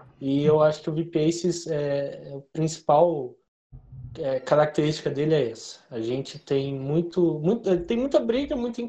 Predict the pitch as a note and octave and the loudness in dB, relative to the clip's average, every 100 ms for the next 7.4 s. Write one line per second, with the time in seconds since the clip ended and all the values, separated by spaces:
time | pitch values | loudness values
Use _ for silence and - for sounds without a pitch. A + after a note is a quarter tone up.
0 | - F#3 F#3 F3 F#3+ F#3+ G3 F#3+ F3 D#3 | -4 0 2 2 -2 -2 -4 -4 -2 0
1 | F3+ A3 - _ _ _ _ _ C3+ C3 | -2 -4 -12 _ _ _ _ _ -2 -2
2 | C#3+ D3 - D3+ - D#3+ D#3+ D#3+ E3 D#3+ | -4 -4 -4 -2 -4 -2 -2 0 0 0
3 | D3 E3 E3 E3+ D#3 D3+ D3 D3 D#3 C#3 | 0 0 -2 -4 -4 -4 -2 -2 -2 -2
4 | C3+ D#3 F3 F3+ F3+ - _ _ _ _ | -2 0 2 0 -2 -12 _ _ _ _
5 | - C3 C3 - D#3 E3+ E3 - E3 D#3+ | -8 -6 -4 2 4 4 2 -6 -6 -6
6 | D3+ D3+ F#3 G3 E3+ D3+ D3 D3 C#3+ C#3 | -4 -4 -2 -4 -6 -8 -8 -8 -6 -4
7 | C#3+ F3 F#3 | -2 -4 -6